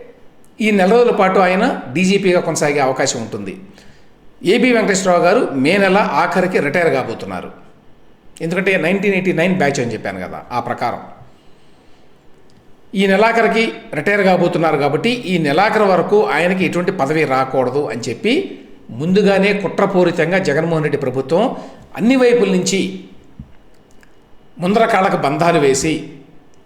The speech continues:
ఆయన కేసులో తీర్పు రాకుండా, ఆయన సస్పెన్షన్ని ఎత్తివేయకుండా, ఆయన పేరుని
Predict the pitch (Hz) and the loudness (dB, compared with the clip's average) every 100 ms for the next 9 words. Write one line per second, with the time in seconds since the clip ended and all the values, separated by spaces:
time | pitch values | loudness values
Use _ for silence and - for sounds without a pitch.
0 | - - - 151 180 165 190 202 208 - | -20 -20 -8 -2 0 0 2 2 2 0
1 | 185 185 170 156 165 151 156 151 - - | 0 2 2 0 0 0 -2 -4 -12 -20
2 | - 147 165 147 151 - 196 185 185 180 | -10 -2 -2 -2 -4 0 0 0 0 0
3 | 165 160 - - 131 127 170 160 156 143 | -2 -2 -4 -10 -10 -2 2 2 2 0
4 | 135 135 139 - - - 143 180 175 175 | 0 0 -2 -12 -18 -8 -2 0 0 2
5 | 202 220 220 180 - | 2 4 2 0 -4